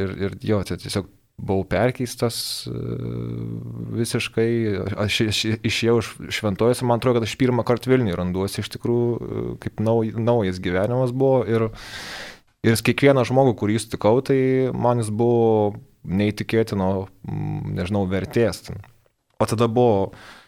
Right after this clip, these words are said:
Marijos gimtadienis, čia man to rugs-, rugsėjo aštunta diena, buvo gan šilta, tai daug, buvo daug žmonių ir, ir, nu, ten nebuvo šventų susirinkimas, ten daug ir, ir, ir,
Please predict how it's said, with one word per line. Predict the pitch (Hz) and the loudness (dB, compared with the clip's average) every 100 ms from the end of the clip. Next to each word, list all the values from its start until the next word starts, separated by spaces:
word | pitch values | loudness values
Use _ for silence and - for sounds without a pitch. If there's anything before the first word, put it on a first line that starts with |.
| _ _ _ - | _ _ _ -8
Marijos | 110 107 117 120 | 0 2 4 2
gimtadienis, | 101 95 104 131 139 123 | 0 -2 0 2 2 0
čia | 120 | -2
man | 113 | 0
to | 127 117 | 2 2
rugs-, | 104 | 0
rugsėjo | 107 110 - 127 | -4 -6 -2 0
aštunta | 117 - 101 120 | 0 0 -2 -2
diena, | 101 104 123 | 0 0 2
buvo | 123 110 | 2 2
gan | 101 | 0
šilta, | 95 127 139 | 0 0 0
tai | 135 120 117 | 0 0 2
daug, | 120 127 | 2 2
buvo | 110 101 135 117 | 0 2 4 4
daug | 127 117 | 4 2
žmonių | 101 104 123 151 | 0 0 2 2
ir, | 139 117 107 | 2 -2 -6
ir, | 107 - _ _ - | -8 -10 _ _ -8
nu, | 117 117 107 - _ _ _ - | -2 -2 -2 -8 _ _ _ 0
ten | 101 | 2
nebuvo | 107 107 120 | 2 2 2
šventų | 107 - 101 101 113 | 0 -4 -6 -4 -4
susirinkimas, | 107 - 98 98 120 107 85 | -4 -6 -6 -4 -2 -2 -4
ten | - 92 | -6 -4
daug | 90 95 - 87 | -4 -6 -8 -10
ir, | 90 90 90 | -6 -8 -8
ir, | 92 90 | -8 -8
ir, | 82 | -8